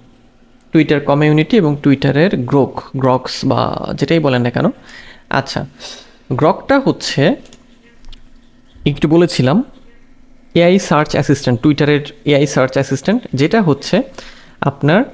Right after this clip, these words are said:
আহ, যদি আপনি Twitter প্রিমিয়াম নেন, সেক্ষেত্রে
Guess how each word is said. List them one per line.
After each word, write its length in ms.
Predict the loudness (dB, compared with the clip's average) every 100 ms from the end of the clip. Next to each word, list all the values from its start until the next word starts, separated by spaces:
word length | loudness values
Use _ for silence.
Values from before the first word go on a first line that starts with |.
| -16 -20 -4
আহ, 440 | 0 2 2 0 0
যদি 540 | 2 2 2 2 0
আপনি 540 | -2 -4 -2 0 0 -2 -10 -20 -20 -20 -20 -20 -2
Twitter 220 | 0 2
প্রিমিয়াম 400 | 2 2 4 2
নেন, 240 | 2 0 -2
সেক্ষেত্রে 580 | -2 -2 -2 0 0